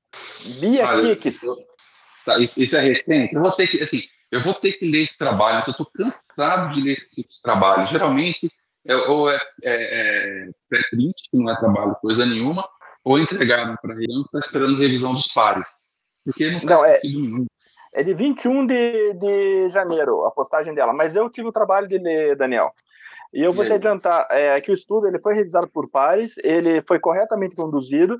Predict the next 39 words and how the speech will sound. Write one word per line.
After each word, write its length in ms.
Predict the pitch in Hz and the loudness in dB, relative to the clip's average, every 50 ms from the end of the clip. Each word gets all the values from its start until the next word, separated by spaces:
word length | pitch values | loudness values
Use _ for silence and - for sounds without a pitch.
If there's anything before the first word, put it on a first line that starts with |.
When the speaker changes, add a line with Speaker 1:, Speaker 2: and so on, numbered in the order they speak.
| - - - - - - | -10 -14 -14 -14 -16 -14
Speaker 1:
só 160 | - - 214 | -2 0 0
que 80 | 202 233 | 2 2
ele 80 | 220 185 | 0 0
tem 120 | - 233 | 0 0
um 100 | 247 233 | 0 2
probleminha. 600 | 233 247 247 262 269 254 240 226 220 202 139 107 - _ _ _ _ _ _ _ _ _ | 2 0 0 2 2 0 2 2 2 2 2 0 -2 _ _ _ _ _ _ _ _ _
Ele 160 | 208 202 214 | 0 0 2
não 140 | 226 240 240 | 2 0 0
consegue 340 | 240 220 - - 220 220 | 0 -2 0 0 0 0
estabelecer 520 | 220 - 233 220 208 214 208 196 - 220 214 | 0 0 -2 0 0 0 0 0 0 0 0
relação 280 | 226 226 214 214 - 220 | 2 2 0 0 2 0
de 60 | 214 | 0
causa 280 | 214 220 220 220 220 226 | 2 2 2 2 2 0
e 40 | |
efeito. 380 | 214 220 - 220 233 214 - - - _ _ _ _ _ _ _ _ _ _ - - - - | 0 2 0 0 0 0 -4 -10 -18 _ _ _ _ _ _ _ _ _ _ -20 -20 -16 -14
Então 200 | - - - 240 | -6 -2 0 2
é 80 | 254 247 | 2 2
Speaker 2:
Uhum. 160 | - - 220 | 0 -2 -2
Speaker 1:
co-, 120 | 247 226 | 0 0
impossi-, 540 | 214 226 214 - 262 240 - - - - - - - - - - - _ - | 2 2 2 2 0 -2 -2 -4 -6 -8 -8 -8 -12 -18 -20 -20 -20 _ -6
então 240 | 226 226 - 247 269 | -4 0 0 2 2
é 60 | 294 | 0
incapaz 500 | 277 285 277 269 269 - 247 294 311 262 | 0 0 0 0 2 2 2 2 2 0
de 60 | 285 | 0
confirmar 640 | - 220 220 220 - 220 214 208 208 214 226 233 196 | 0 -2 -2 0 0 0 0 2 2 2 2 4 4
a 80 | 170 185 | 2 2
eficácia, 580 | 185 185 196 - 220 196 185 180 165 - - 151 | 2 0 -2 0 0 2 2 2 0 0 0 0
é 40 | 185 | 0
impossível. 680 | 208 214 240 208 - - 262 294 285 214 147 120 117 - - - - _ | 0 0 -2 -6 -2 0 0 0 2 2 0 0 0 -4 -12 -20 -20 _
Não 240 | - 170 190 202 196 190 | -4 -2 0 0 0 0
tem 180 | 285 330 339 | 0 0 0
como 300 | 330 - 247 233 220 208 | 0 0 -2 0 0 2
você 180 | 202 190 185 202 | 0 2 0 0
saber 340 | 190 - 196 185 202 202 185 | 2 2 0 2 2 0 0
se, 480 | - - 190 175 170 165 160 156 147 143 | 0 0 2 2 4 4 4 4 2 2
se, 520 | - - 165 160 113 101 90 78 76 101 123 - | 2 2 2 4 4 4 2 0 0 -2 -6 -12
se, 220 | _ - - 170 - - _ _ _ - | _ -6 -6 -6 -6 -6 _ _ _ -20
se 340 | 139 - - 151 147 147 147 | -20 -6 -2 2 2 4 4
os 180 | 147 143 - | 2 2 0